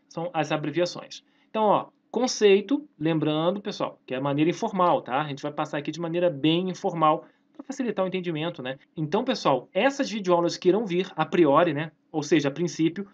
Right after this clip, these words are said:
são videoaulas pra quem tem dificuldade de ler a lei,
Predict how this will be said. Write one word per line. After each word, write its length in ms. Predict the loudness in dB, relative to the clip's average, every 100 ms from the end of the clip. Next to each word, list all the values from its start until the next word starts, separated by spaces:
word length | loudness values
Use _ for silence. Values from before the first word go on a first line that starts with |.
| _
são 200 | -6 -4
videoaulas 460 | -4 -4 -2 -2 -2
pra 140 | -6
quem 200 | -6 -6
tem 380 | -6 0 0 0
dificuldade 880 | -8 -6 -8 -8 -8 -4 -4 -4 -12 _ _ _ _ _
de 80 | 0
ler 220 | 2 2
a 20 |
lei, 280 | 0 -2